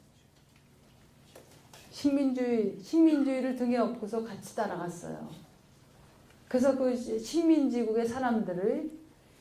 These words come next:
그러니까 식민종주국에서 식민지국의 사람들을 같이 따라간 거예요.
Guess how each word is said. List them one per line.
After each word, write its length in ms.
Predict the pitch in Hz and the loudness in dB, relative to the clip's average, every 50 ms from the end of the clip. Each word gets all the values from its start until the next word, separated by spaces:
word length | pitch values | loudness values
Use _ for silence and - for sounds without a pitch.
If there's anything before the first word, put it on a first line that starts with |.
| - - - | -16 -6 -2
그러니까 100 | - 269 | -2 -2
식민종주국에서 1120 | 269 - - 359 349 349 349 330 320 285 269 277 277 269 254 233 233 240 240 240 233 269 | 0 0 2 4 6 6 6 6 4 4 4 4 4 4 2 0 0 2 2 4 4 2
식민지국의 760 | 269 269 269 - 339 320 311 294 254 240 254 233 233 233 240 | -2 -2 0 0 2 4 4 4 2 2 0 -2 -2 -2 -2
사람들을 380 | 233 262 277 269 233 226 226 220 | -2 -2 -2 0 0 0 0 0
같이 300 | - - 202 - 220 - | -2 -4 -8 -8 -6 -4
따라간 400 | - - 240 254 247 240 220 202 | -2 -2 -2 -2 0 0 0 0
거예요. 360 | 175 170 160 143 139 - | -2 -2 -4 -4 -6 -8